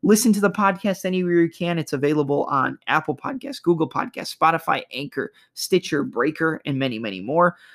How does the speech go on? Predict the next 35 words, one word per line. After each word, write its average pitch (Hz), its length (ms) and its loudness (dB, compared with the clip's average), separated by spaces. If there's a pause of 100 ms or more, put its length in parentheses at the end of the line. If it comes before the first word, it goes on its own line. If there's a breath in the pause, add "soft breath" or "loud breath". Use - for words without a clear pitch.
(120)
Um, - 240 0
you 143 80 0
can 147 180 0
find 190 280 2
me 185 100 2
on 151 100 2
Instagram 180 640 0
at - 180 -6
Glorious 151 520 0
M 143 160 -2
and 127 100 -4
M. 160 220 -2
That 123 180 -4
is 95 180 -4
G 175 300 -2
L 165 200 4
O 151 160 4
R 147 240 4
I 147 200 0
O 147 80 2
U 143 240 0
S 143 380 -4
M 147 320 -2
A 147 160 -2
N 147 160 -2
D 135 180 2
M. 196 300 0 (300 soft breath)
And 156 100 2
you 143 60 -2
can 156 140 0
find 170 260 2
me 165 80 0
on 147 160 0
Twitter 190 440 2
at 135 200 0